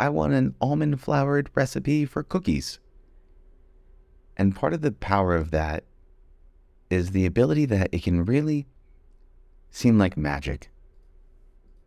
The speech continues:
but it was limited to text. And whenever I think about Chat G P T, I think of the G P T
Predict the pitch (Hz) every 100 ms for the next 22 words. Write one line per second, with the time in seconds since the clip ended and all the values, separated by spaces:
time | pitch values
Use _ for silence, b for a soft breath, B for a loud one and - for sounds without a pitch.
0 | - - - 107 95 95 110 135 123 -
1 | - - 73 - - - - - _ -
2 | - _ - _ - _ - - - 95
3 | 90 87 85 - - _ - _ - 110
4 | 143 190 180 101 - 80 78 73 71 -
5 | _ - - - - - 73 - 92 80
6 | 69 73 71 71 - 120 110 95 78 -
7 | - _ _ _ 82 78 90 95 95 -
8 | 90 80 - - 80 76 69